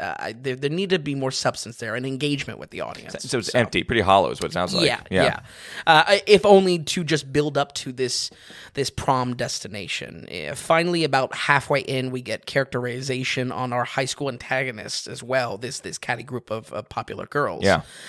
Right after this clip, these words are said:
Speaker 1: Uh, and why we should give a damn to even look at the
Speaker 2: <laughs>
Speaker 1: screen. I mean, this is halfway in,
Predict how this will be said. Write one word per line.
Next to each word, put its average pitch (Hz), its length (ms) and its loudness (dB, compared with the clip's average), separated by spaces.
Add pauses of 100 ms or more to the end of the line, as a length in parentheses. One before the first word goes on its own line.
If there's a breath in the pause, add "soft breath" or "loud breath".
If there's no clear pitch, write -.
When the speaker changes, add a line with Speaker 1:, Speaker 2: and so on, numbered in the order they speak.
(340 loud breath)
Speaker 1:
Uh, 139 280 4
and 139 500 4 (580 loud breath)
why 160 540 8
we 170 180 4
should 151 500 4
give 170 200 4
a 170 40 0
damn 156 340 4
to 156 80 0
even 151 240 0
look 139 140 0
at 120 100 2
the 101 80 -2
Speaker 2:
<laughs> - 100 -4
Speaker 1:
screen. 170 220 0
I 135 60 2
mean, 151 120 2
this 185 160 6
is 170 120 2
halfway 180 680 6
in, 349 140 6